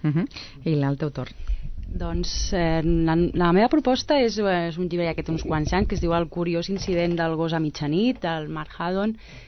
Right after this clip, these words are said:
Speaker 2: que també van fer una adaptació al teatre no, no fa gaire, que em sembla interessant perquè també tracta de, d'un nen, doncs, que té un, un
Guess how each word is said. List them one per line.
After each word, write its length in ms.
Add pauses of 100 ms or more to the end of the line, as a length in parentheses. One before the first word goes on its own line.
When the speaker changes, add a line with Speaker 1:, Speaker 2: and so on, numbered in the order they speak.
(140)
Speaker 2:
que 100
també 300 (160)
van 100
fer 140
una 80
adaptació 560 (400)
al 420
teatre 480
no, 500
no 140
fa 220
gaire, 260 (320)
que 80
em 100
sembla 200
interessant 340
perquè 300 (420)
també 240
tracta 320
de, 400
d'un 160
nen, 260 (680)
doncs, 180
que 80
té 80
un, 220
un 180